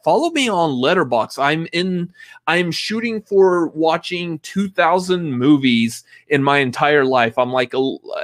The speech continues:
what, nineteen thirty, or I'm about to be a little over nineteen thirty. Uh, come follow me on,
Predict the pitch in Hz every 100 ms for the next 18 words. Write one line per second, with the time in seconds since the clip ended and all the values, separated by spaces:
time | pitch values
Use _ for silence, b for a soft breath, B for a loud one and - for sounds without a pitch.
0 | 104 123 120 104 123 139 - 156 139 135
1 | 135 147 151 139 127 123 120 131 - 135
2 | 135 123 131 127 127 - 135 135 139 131
3 | 135 - 139 131 143 143 147 156 b b
4 | b _ 139 135 131 127 117 - 185 185
5 | 185 196 190 180 170 165 165